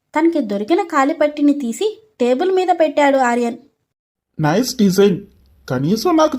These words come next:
Speaker 2: చెప్పకుండా ఈ డిజైన్ ఎప్పుడు చేయించావురా? అది నేను చేయించింది కాదు,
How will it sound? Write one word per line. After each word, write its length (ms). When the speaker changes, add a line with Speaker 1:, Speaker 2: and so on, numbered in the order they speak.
Speaker 2:
చెప్పకుండా 720
ఈ 100
డిజైన్ 360
ఎప్పుడు 340
చేయించావురా? 560
అది 200
నేను 260
చేయించింది 460
కాదు, 340